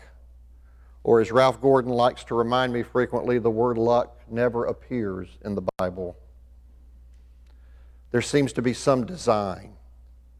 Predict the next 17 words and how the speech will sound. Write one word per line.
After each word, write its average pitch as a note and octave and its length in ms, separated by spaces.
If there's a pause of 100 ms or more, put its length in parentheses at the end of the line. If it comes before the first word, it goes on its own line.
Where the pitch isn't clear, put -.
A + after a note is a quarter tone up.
(880)
some A#2+ 380
unseen C3 600
hand A#2 600
at G#2+ 220
work A2 380 (440)
in G#2 200
this G2+ 160
story. F#2 560 (2000)
And D3+ 100
the D#3+ 40
main F#3+ 220
characters, C3+ 800
Naomi C#3 680
and A#2 240
Ruth C#3+ 320
and A2+ 180
Boaz, B2 580